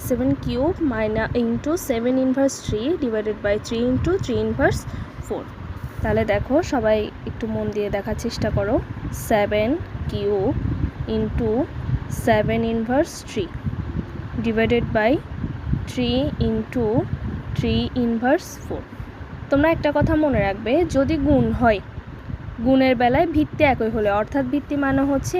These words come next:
এই যে দেখো যার উপর দাঁড়িয়ে আছে সেভেন, সেভেন, এরা হচ্ছে কিন্তু ভিত্তি, আর এখানে ভিত্তি হচ্ছে থ্রি, থ্রি। তো এখন যদি গুণ হয়, গুণের বেলায় যদি ভিত্তি একই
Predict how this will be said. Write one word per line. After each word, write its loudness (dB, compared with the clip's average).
এই 2
যে 4
দেখো 0
যার 4
উপর -2
দাঁড়িয়ে 0
আছে -8
সেভেন, 2
সেভেন, 0
এরা 0
হচ্ছে -2
কিন্তু 0
ভিত্তি, -4
আর 6
এখানে 2
ভিত্তি 0
হচ্ছে 2
থ্রি, -2
থ্রি। -6
তো -2
এখন 4
যদি 4
গুণ 6
হয়, 4
গুণের 4
বেলায় 4
যদি 0
ভিত্তি 0
একই 2